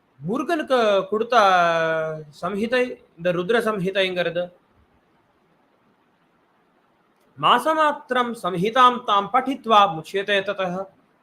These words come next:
ஒரு மாச காலம் யார் ஒருத்தன் பாராயணம் பண்றானோ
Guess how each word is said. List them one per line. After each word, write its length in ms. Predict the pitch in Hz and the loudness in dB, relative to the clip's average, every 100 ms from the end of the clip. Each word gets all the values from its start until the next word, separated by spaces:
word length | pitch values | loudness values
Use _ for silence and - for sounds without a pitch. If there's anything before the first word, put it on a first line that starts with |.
| _ | _
ஒரு 160 | 160 262 | -4 0
மாச 240 | 302 311 240 - | 4 4 2 -2
காலம் 420 | 185 254 294 170 - _ _ _ 160 | 2 4 2 -6 -12 _ _ _ -2
யார் 240 | 226 311 | 2 4
ஒருத்தன் 340 | 302 262 254 180 | 2 0 -6 -2
பாராயணம் 540 | 147 185 247 262 240 | 0 4 4 4 0
பண்றானோ 500 | 202 190 180 170 175 | -4 -2 -2 -2 -4